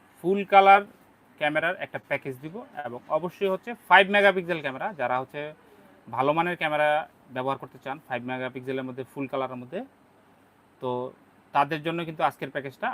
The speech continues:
আমরা চার পিস ক্যামেরার ভিউয়ার্স একটা প্যাকেজ দিব। অবশ্যই আপনারা ধৈর্য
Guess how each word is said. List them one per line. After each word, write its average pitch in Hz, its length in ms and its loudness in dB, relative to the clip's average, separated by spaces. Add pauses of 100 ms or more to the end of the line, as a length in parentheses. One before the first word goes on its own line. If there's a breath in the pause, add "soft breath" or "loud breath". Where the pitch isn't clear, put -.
আমরা 127 140 -6 (100)
চার 160 200 6
পিস 170 200 -14
ক্যামেরার 156 320 -4
ভিউয়ার্স 131 280 -6
একটা 131 200 -14
প্যাকেজ 139 220 -6 (100)
দিব। 156 100 -10 (200)
অবশ্যই 127 340 -6
আপনারা 143 200 -6 (640)
ধৈর্য 165 200 0